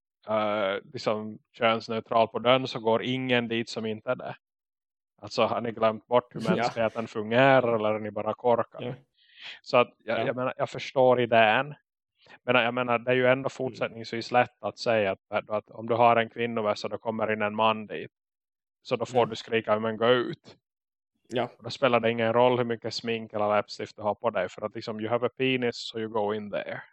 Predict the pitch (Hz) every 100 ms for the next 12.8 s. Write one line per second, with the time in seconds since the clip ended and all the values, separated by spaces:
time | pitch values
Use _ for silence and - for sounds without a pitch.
0 | _ _ _ _ _ _ _ _ _ -
1 | 110 - 110 113 _ - 120 127 - 127
2 | 131 135 - 135 127 123 123 113 113 113
3 | 110 113 117 - 110 110 110 110 107 107
4 | 110 107 - 107 - 110 113 107 - 101
5 | 98 110 98 101 98 82 92 104 _ _
6 | _ _ _ _ _ _ _ - - -
7 | - 123 110 101 104 107 104 104 98 101
8 | 101 - _ _ _ _ - _ _ _
9 | 107 113 127 110 104 110 110 110 110 101
10 | 107 104 - 101 98 - - 52 52 -
11 | 55 131 _ - 107 104 101 101 95 98
12 | 101 98 98 92 - - -